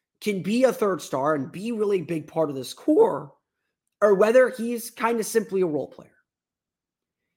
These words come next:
And I think that's one of the things we're going to discover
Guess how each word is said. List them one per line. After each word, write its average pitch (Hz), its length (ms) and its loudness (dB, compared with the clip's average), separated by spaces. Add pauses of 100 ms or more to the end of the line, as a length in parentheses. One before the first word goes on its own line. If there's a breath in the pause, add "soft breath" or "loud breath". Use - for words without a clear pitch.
(500)
And 185 160 0
I 190 80 0
think - 600 -2
that's 202 360 2
one 175 300 -2
of 180 120 0
the 170 80 -4
things 165 760 -8 (760)
we're 170 340 4
going 175 380 0
to 175 120 -8
discover 143 800 -6